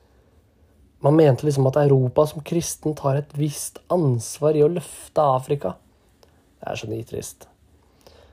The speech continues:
Så er det noe, det er alltid noen økonomiske årsaker og sosiale. Man var jo interessert i å opprettholde industrikapasiteten.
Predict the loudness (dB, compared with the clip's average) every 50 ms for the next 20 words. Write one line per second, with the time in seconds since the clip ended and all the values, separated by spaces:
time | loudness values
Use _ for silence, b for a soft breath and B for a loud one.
0 | b b b -6 -6 -4 -4 -4 -2 0 0 2 2 2 0 0 -2 -2 -2 -4
1 | -4 -2 -2 0 0 0 0 0 0 0 2 2 2 2 0 -2 -2 0 2 2
2 | 4 4 2 0 0 -2 -2 -2 -2 -2 -4 -4 -4 -6 -6 -6 -6 -6 -2 0
3 | 0 0 0 -2 -4 -8 -10 -12 -14 -8 -4 -2 -2 0 0 0 0 0 2 2
4 | 2 2 2 0 0 -2 -4 -4 -4 -4 -4 -4 -4 -4 -6 -6 _ -8 -8 -6
5 | -6 -4 -4 -2 -2 0 0 0 0 -2 -4 -6 -6 -4 -4 -4 -4 -4 -6 -6
6 | -4 -4 -6 -6 -8 -8 -4 -2 -2 -2 -4 -6 -8 -10 -10 -10